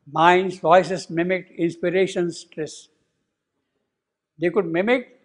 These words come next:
the way the inspiration would come and move. The gallop of minds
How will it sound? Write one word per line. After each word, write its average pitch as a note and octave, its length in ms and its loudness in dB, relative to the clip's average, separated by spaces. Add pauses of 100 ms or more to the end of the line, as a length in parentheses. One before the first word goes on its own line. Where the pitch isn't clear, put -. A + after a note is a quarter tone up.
(240)
the D#3+ 140 -6
way A3 300 6
the G#3 160 -2
inspiration G3+ 500 -2
would F#3 200 -6
come F#3 260 -2
and D#3+ 200 -6
move. D#3 280 0 (360)
The D3+ 120 -10
gallop F#3 400 6
of F3+ 440 6
minds D#3+ 500 0